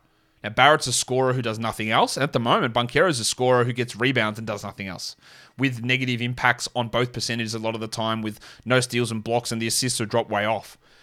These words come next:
He still is a twelve team league guy, Banchero, but that little top fifty run he had at the start of the season feels so far away.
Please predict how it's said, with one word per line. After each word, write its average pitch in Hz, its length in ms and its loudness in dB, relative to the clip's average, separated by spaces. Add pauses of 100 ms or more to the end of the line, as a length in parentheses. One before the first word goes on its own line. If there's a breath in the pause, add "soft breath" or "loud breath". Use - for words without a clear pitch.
(140 soft breath)
He 160 120 0
still 240 220 4
is 190 140 8
a 180 60 2
twelve 160 260 4
team 143 220 2
league 127 180 2
guy, 123 160 4
Banchero, 135 500 4
but 156 140 0
that 220 220 0
little 311 180 -4
top 180 220 -4
fifty 175 280 -6
run 131 200 6
he 135 100 0
had 127 140 2
at 110 80 -10
the 110 40 -8
start 117 240 2
of 113 60 -4
the 110 80 -6
season 117 400 -2
feels 127 500 0
so 139 280 2
far 120 200 4
away. 104 280 0